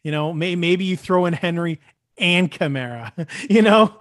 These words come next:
uh, you know, if we can, I could try to put that together and see if that's even fucking possible. Uh, but, uh, yes, I, I, I like that as a sneaky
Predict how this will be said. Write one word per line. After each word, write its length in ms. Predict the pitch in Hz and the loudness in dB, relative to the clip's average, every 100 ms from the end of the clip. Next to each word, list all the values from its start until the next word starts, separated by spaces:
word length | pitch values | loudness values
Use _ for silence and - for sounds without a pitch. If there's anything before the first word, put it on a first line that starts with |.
| - - 185 | -14 -6 0
uh, 300 | 170 160 185 | 2 2 0
you 80 | 175 | -2
know, 160 | 170 | -2
if 180 | 190 147 | -4 -4
we 120 | 185 | -6
can, 340 | 185 180 185 226 | -6 -6 -4 -4
I 160 | 185 | -4
could 140 | 185 165 | -4 -2
try 180 | - | 0
to 60 | 160 | 0
put 240 | - 202 202 | -2 -8 -4
that 140 | 185 - | -4 -4
together 360 | 156 160 170 | -4 -2 -2
and 100 | 151 | -4
see 120 | 147 | -6
if 80 | 147 | -8
that's 180 | 151 143 | -6 -6
even 160 | 147 139 | -8 -8
fucking 300 | 143 135 127 | -8 -10 -10
possible. 600 | 131 139 139 117 120 - - - - | -8 -8 -8 -14 -16 -16 -16 -12 0
Uh, 180 | 160 143 | 0 2
but, 300 | 160 151 214 | 0 0 -2
uh, 220 | 156 143 | -4 -4
yes, 440 | 156 160 131 - | -2 -4 -4 -6
I, 100 | 170 | -6
I, 220 | 156 160 180 | -4 -4 -4
I 180 | 175 | -4
like 480 | 165 160 175 - _ _ | -2 -2 -4 -8 _ _
that 240 | 170 170 | -2 -2
as 140 | 165 156 | -2 -6
a 40 | |
sneaky 800 | 151 - 170 180 - 208 208 | -8 -8 -6 -6 -6 -6 -6